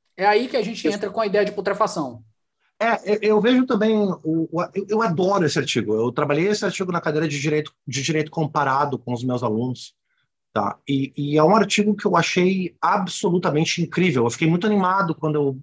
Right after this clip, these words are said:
Speaker 2: quando eu vi tu trazendo esse tra-, esse trabalho. Eu acho que é um trabalho que a gente precisa falar mais,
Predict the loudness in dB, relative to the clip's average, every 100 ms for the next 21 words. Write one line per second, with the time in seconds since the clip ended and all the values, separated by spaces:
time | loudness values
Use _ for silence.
0 | -12 -4 -2 0 -2 -4 -2 0 2 0
1 | 0 -4 -4 -2 0 -4 -2 -2 0 0
2 | 0 -2 -4 -2 -2 -2 -6 -8 -8 0
3 | 2 4 4 4 2 -4 -10